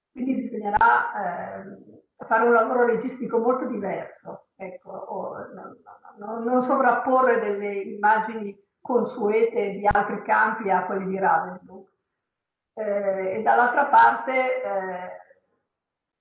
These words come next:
raccontare però anche, anche l'altra faccia, le donne di cui queste testimoni, queste, queste, questi audio che avete trovato, questi racconti parlano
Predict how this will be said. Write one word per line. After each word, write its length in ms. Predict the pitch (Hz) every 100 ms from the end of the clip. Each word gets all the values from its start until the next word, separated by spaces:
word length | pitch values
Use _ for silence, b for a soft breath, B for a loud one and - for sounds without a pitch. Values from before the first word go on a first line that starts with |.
| _ -
raccontare 720 | 233 - 269 240 240 208 214
però 300 | 226 214 202
anche, 840 | 196 196 240 - 233 208 196 190 -
anche 500 | 185 208 233 220 220
l'altra 360 | 214 208 220
faccia, 680 | - 170 143 - 185 165 302
le 160 | 220 208
donne 340 | 254 254 240
di 180 | 226 -
cui 560 | 269 247 220 202 - - _ _ _ 208
queste 360 | 220 220 220 -
testimoni, 640 | 214 - 214 214 202 190
queste, 580 | 196 196 - 196 185 180
queste, 680 | 196 - 196 185 180 180 180
questi 260 | 185 - 202
audio 340 | 202 196 -
che 100 | -
avete 260 | 185 - 208
trovato, 500 | 196 202 196 196 202
questi 260 | 180 - 214
racconti 600 | 202 - 226 208 233 -
parlano 680 | - 240 233 208 190 190